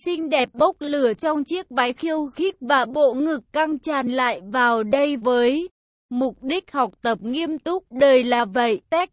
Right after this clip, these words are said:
tiếng bút rơi từ trên bàn xuống, một thằng cúi xuống nhặt, một phút sau nó lò mặt lên, xì xầm gì đó vào tai thằng kia,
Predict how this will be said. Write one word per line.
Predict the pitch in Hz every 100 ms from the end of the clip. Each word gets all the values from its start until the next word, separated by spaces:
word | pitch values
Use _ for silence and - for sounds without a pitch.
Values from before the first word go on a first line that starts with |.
| -
tiếng | 226 220 254
bút | 359 403 -
rơi | 302 339 330
từ | - 277 240
trên | - 339 311
bàn | 285 269 226 202
xuống, | 262 233 226 262 339
một | 233 247 -
thằng | 247 226 214
cúi | 247 240 240
xuống | 277 240 247 294
nhặt, | 339 - -
một | 247 240 -
phút | 349 381 -
sau | 349 349
nó | 311 269 262
lò | 311 277 240
mặt | 233 220
lên, | 226 262 285 302 285 269 247 -
xì | 311 262 214
xầm | 269 247 240
gì | 220 254 233
đó | 233 226 262 262
vào | 349 262
tai | - 339 330
thằng | - 247 226
kia, | - 320 320